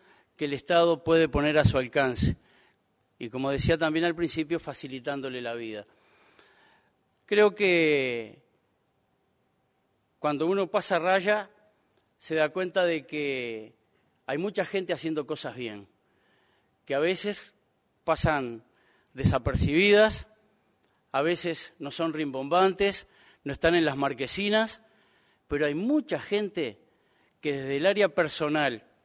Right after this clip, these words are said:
y a veces, como en este caso, en un grupo organizado, están haciendo las cosas bien y mirando siempre para el costado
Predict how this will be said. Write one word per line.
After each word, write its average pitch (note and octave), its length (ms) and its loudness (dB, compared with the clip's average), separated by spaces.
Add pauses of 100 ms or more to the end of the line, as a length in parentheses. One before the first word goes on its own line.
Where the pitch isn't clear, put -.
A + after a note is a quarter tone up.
(420)
y B2+ 120 -4
a C3+ 60 2
veces, D#3+ 500 0 (220)
como B2+ 200 -4
en C#3+ 60 -2
este D3+ 220 -4
caso, C#3+ 440 0 (400)
en C3 120 -6
un C#3 100 -6
grupo E3 280 -4
organizado, F3+ 800 0 (440)
están G3+ 520 -2
haciendo F3 480 -2
las C#3 160 -2
cosas F3 340 -4
bien E3 380 -4 (760)
y C#3 140 -8
mirando D#3 460 2
siempre E3 440 2
para C3+ 220 4
el B2+ 80 -2
costado G#3+ 680 6